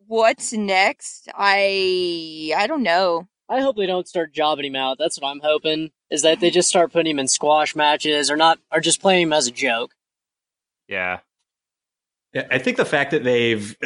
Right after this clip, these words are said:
Speaker 4: kinda come out and announced it so far ahead of, of his actual, like, the end of his contract, I think that probably bodes well for him kind of having a little bit of a,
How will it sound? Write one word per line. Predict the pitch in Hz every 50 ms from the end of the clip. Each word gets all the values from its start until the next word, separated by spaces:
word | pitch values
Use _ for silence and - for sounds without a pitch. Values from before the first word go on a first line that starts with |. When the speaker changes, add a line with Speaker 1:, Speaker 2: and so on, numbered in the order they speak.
| - - -
Speaker 4:
kinda | - 139 117 107
come | - - 131 127
out | 123 123 120
and | 117 110
announced | 101 101 95 92 98 117 131 - - -
it | 139 123 - -
so | - - 139 117 113 107
far | - - 127 110 110 107 104
ahead | 110 104 101 104 - 117 107 107 107 110
of, | - 104 101 101 101 98 92 95 98 - - _ _
of | 104 98 98 92
his | 107 110 92 90
actual, | 98 95 92 - - - 104 92 92 92
like, | 92 95 90
the | - 101 98 -
end | 101 101 98
of | 95
his | - 107 95
contract, | - - - 98 101 104 - 123 113 110 113 113 - - - - - - - - - - -
I |
think | 117 120 143
that | 123 - -
probably | - 127 113 117 113 107 104 113 110 101
bodes | 92 - - 98 101 104 95 95 101
well | 101 95 101 110 -
for | - 123 113
him | 110 110 110 107 104
kind | 101 - 110 107 104
of | 101
having | - 110 104 101 104 98
a | 95 95
little | 98 101 113 113
bit | 113 123 120
of | 123 113 120
a, | 123 120 120 117 117 117